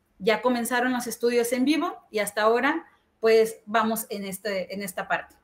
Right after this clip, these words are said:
¿ok? Entonces, recuerden, ya se hizo la optimización, se hizo la aplicación y hasta ahora vamos aquí. Ahora, si nos vamos al segundo caso de la vida real,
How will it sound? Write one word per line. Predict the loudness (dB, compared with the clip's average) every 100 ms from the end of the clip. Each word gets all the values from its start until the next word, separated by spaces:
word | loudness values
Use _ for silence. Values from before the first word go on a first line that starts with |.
| _ _
¿ok? | -12 -2
Entonces, | -2 -2 0 0 -2 -8
recuerden, | 2 4 4 2 -2 -8 _ _
ya | 2 2
se | 4 0
hizo | 2 2
la | 2
optimización, | 2 2 2 0 0 -2 -2 -12 _ _
se | -4 -2
hizo | -2 0 0 0 0
la | 4 4 4
aplicación | 0 -4 -2 0 0 0 -2 -4 -6
y | -6
hasta | -4 0
ahora | 2 2
vamos | 0 -2 -6 -10
aquí. | -14 -18 _ _ _ _ _ _ _ _ _ _ _ _
Ahora, | 2 4 4 0 -4
si | -4
nos | -2 2
vamos | 4 6 4 2
al | 0
segundo | 0 2 2 2
caso | 2 2 0 -4
de | -2 -2
la | -2
vida | 0 0
real, | 2 0 0 -4